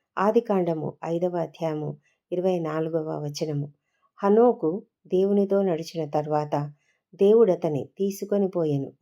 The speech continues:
గనుక అతడు లేకపోయెను. దేవుడి కృపావార్తను దీవించునుగాక. దేవుడు సజీవుడైన దేవుడు, అద్భుతకరుడైనటువంటి దేవుడు, ఆశ్చర్యకరుడైనటువంటి దేవుడు. దేవుని యొక్క అద్భుతములు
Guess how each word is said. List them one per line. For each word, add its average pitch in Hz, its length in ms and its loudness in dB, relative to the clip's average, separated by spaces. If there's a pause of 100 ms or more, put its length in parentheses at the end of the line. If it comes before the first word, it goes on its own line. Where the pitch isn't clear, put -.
గనుక 147 360 -4 (420)
అతడు 151 360 -6 (120)
లేకపోయెను. 147 800 -6 (640)
దేవుడి 208 280 2
కృపావార్తను 156 840 -6
దీవించునుగాక. 147 840 -6 (1000)
దేవుడు 208 440 4 (100)
సజీవుడైన 180 720 0
దేవుడు, 165 460 -4 (400)
అద్భుతకరుడైనటువంటి 180 1120 -2
దేవుడు, 165 480 -4 (360)
ఆశ్చర్యకరుడైనటువంటి 185 1300 0
దేవుడు. 151 400 -2 (540)
దేవుని 214 400 4
యొక్క 202 180 -2
అద్భుతములు 180 880 -2